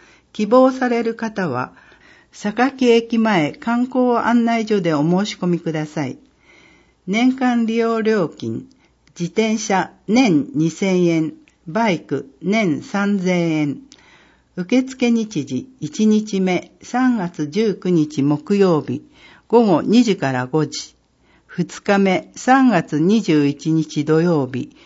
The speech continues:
午前十時から正午、午後一時半から四時。なお、三月二十三日以降は随時受付しています。申し込み問い合わせ先、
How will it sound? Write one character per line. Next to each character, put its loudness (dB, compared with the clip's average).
午 4
前 4
十 4
時 -2
か 0
ら -2
正 2
午、 -2
午 4
後 6
一 0
時 0
半 0
か -4
ら 0
四 2
時。 -12
な 4
お、 -8
三 6
月 4
二 4
十 2
三 2
日 0
以 -6
降 0
は 0
随 2
時 2
受 0
付 -2
し -8
て 0
い 2
ま 2
す。 -18
申 4
し -2
込 2
み 2
問 2
い 4
合 4
わ 0
せ -2
先、 -6